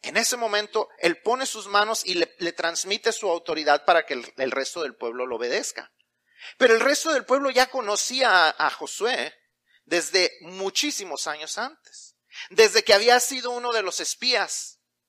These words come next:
para pasar al otro lado y que no quisieron, pero él y Caleb decían, "Sí, vamos a pasar". Conocían la fidelidad de Josué de, por muchos años,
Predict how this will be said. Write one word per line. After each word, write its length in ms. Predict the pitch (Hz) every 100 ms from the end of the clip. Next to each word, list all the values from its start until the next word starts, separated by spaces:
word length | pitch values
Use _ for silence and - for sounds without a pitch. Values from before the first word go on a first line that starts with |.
| _ _ _ _ _ _ _
para 220 | 156 151
pasar 440 | 156 - 190 202 - -
al 140 | 165
otro 260 | 180 190 185
lado 560 | 180 180 170 151 - _
y 100 | 135
que 100 | 135
no 140 | 147
quisieron, 400 | - 156 196 196 -
pero 240 | 131 139
él 180 | 190 240
y 60 | 214
Caleb 500 | 170 156 214 160 -
decían, 400 | 156 180 180 170
"Sí, 360 | - 254 262 - - _
vamos 360 | 233 233 247 233
a 140 | -
pasar". 640 | 160 - 233 269 226 - _ _ _ _ _ _ _ _ _ _ _ _ _ -
Conocían 580 | 226 226 - 269 269
la 100 | 254
fidelidad 760 | 226 220 196 180 180 180 226 262
de 120 | 240
Josué 360 | 202 175 220 226
de, 100 | 214
por 520 | _ _ - 170 165
muchos 360 | 233 - 220
años, 600 | 220 277 233 95 - -